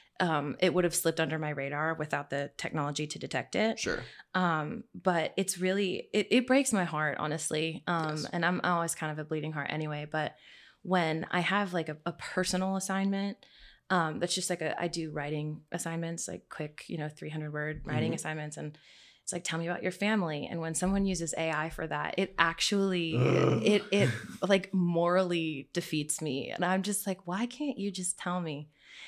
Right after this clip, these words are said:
Speaker 1: And I always tell them, "I would rather have your imperfect writing than a gener-, like, a robot's perfect generated response."
Speaker 2: One hundred percent. It's the human response. Like,
Speaker 1: Absolutely.
Speaker 2: nobody's perfect.
Speaker 1: Right.
Speaker 2: Nobody,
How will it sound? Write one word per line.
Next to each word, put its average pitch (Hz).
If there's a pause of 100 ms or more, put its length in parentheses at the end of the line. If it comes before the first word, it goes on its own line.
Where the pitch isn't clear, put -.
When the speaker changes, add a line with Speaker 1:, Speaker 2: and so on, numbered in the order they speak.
(160)
Speaker 1:
And 220
I 226
always 269
tell 214
them, 160 (500)
"I 208
would 285
rather 233
have 190
your 180
imperfect 190
writing 165
than 170 (340)
a 175
gener-, 180
like, 180
a 185
robot's 165
perfect - (160)
generated 151 (720)
response." 170
Speaker 2:
One 107
hundred 113
percent. 98
It's -
the 107
human 139
response. -
Like, -
Speaker 1:
Absolutely. 202
Speaker 2:
nobody's -
perfect. -
Speaker 1:
Right. 220
Speaker 2:
Nobody, 127